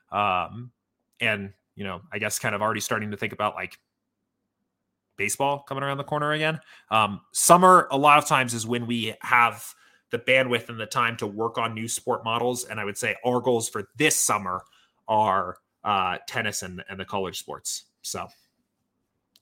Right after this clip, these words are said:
uh, Don says, uh, "What are your thoughts on when late swap asks replacement of the same team or best available?" For baseball, I always, assuming we're talking about a hitter, uh, I always, I, I basically do a very, I do the same order every single time.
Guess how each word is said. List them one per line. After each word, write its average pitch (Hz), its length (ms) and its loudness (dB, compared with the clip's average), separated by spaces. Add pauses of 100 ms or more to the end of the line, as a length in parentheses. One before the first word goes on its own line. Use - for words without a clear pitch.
(640)
uh, 117 360 6
Don 170 240 12
says, 160 560 8
uh, 135 180 6
"What 151 120 0
are 170 40 0
your 170 80 -2
thoughts 170 300 4
on 143 200 0
when 127 200 -2
late 143 200 0
swap 151 280 4
asks - 400 2
replacement 139 560 -2
of 127 140 -6
the 123 80 -2
same 131 240 -2
team 127 320 -2
or 123 100 2
best 113 360 -2
available?" 107 560 -6 (180)
For 165 160 8
baseball, 190 720 8
I 156 160 6
always, 160 720 4
assuming 208 360 2
we're 175 100 4
talking 165 260 6
about 131 160 6
a 110 40 0
hitter, 113 400 0 (460)
uh, 127 280 8
I 151 140 8
always, 185 280 6 (220)
I, 160 320 6
I 165 80 6
basically 196 340 6
do 151 240 0 (140)
a 143 60 0
very, 143 340 2
I 147 60 4
do 202 100 2
the 185 80 0
same 175 240 2
order 147 240 2
every 127 160 4
single 120 180 -6
time. 110 260 -2